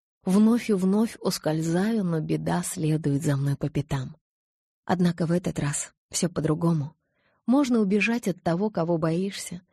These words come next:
Можно вступить в бой с тем, кого ненавидишь. От таких убийц — чудовищ, врагов я научилась обороняться. Иное дело умереть от руки любимого.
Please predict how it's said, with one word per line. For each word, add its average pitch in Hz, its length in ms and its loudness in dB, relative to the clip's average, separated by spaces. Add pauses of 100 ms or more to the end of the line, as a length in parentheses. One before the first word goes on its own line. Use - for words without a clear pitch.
(220)
Можно 180 340 2
вступить 175 440 -4
в 165 60 0
бой 180 280 2
с - 100 -6
тем, 185 300 0
кого 151 240 0
ненавидишь. 151 760 -2 (600)
От - 200 -2
таких 165 500 -2
убийц — 151 540 -4 (560)
чудовищ, 175 680 0 (680)
врагов 170 720 0
я 156 360 0
научилась 156 640 -2
обороняться. 143 720 -6 (520)
Иное 254 380 4
дело 226 460 2
умереть 202 580 2
от - 180 -4
руки 185 280 -2
любимого. 165 640 -2